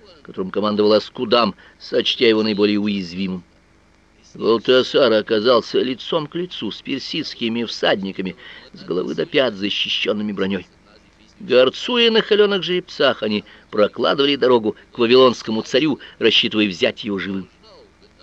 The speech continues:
Абиила брат мужественно отражал натиск превосходящих сил неприятеля.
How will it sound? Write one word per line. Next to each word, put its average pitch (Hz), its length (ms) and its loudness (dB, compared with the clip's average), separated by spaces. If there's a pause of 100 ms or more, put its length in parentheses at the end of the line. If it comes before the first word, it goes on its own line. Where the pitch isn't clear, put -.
(120)
Абиила 107 580 2
брат 113 300 4
мужественно 120 640 0
отражал 123 440 4
натиск 123 540 -4
превосходящих 117 720 -4
сил - 260 -10
неприятеля. 104 540 -8